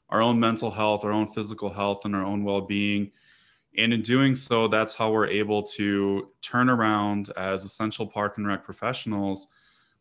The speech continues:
and take care of the communities that we serve. Because right now, like, just as much as we are challenged,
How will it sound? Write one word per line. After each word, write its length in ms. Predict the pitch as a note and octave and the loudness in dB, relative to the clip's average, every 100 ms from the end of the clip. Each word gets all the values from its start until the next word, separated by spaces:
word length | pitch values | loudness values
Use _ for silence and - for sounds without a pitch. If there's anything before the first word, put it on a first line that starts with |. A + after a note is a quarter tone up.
| _ A#2 | _ -6
and 100 | A2 | 0
take 260 | C#3 C3+ | 0 0
care 140 | C#3 C3 | 0 2
of 60 | |
the 80 | B2+ | 0
communities 520 | B2 B2+ A#2+ A#2+ A#2 | 0 2 4 2 2
that 140 | A#2 A2 | 0 0
we 140 | A2 | -2
serve. 480 | G#2+ - B2+ G#2 E2+ | -2 -2 -2 -2 -4
Because 640 | F#2+ - G2+ G2 G2 G2 | -8 -4 0 2 0 -2
right 200 | A2 A#2 | 0 0
now, 560 | G2+ A2 A2+ A2+ G#2+ - - | 2 2 4 2 0 -4 -4
like, 180 | G2+ G#2 | -4 -2
just 300 | - A#2+ - | -2 -2 -2
as 100 | A#2+ | -4
much 240 | B2 A#2 | -2 -2
as 120 | A2+ G#2+ | -6 -6
we 200 | A2 A2 | -2 0
are 120 | G#2 | 0
challenged, 640 | - G#2+ G#2+ G#2 G2+ - | -2 -2 0 0 -2 -6